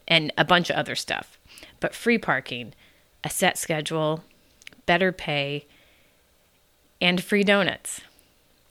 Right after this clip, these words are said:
And I thought that was my reward. I thought, "I made that decision and the universe met me," right? And I recorded that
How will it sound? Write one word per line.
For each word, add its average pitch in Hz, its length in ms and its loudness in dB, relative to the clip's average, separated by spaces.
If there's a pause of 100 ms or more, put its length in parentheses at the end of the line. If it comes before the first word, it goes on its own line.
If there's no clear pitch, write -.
(500)
And 226 120 6
I 233 100 6
thought 233 280 2
that 247 160 2
was 220 160 2
my 214 180 2
reward. 175 720 0
I 180 140 2
thought, 170 480 0 (400)
"I 165 140 -6
made 180 300 -2
that 220 160 -4
decision 156 680 -4
and 143 140 -6
the 143 40 -4
universe 147 500 -6
met 135 200 -4
me," 92 360 -12 (160)
right? 165 380 0 (2500)
And - 220 -6
I 190 180 0
recorded 226 640 0
that 170 580 2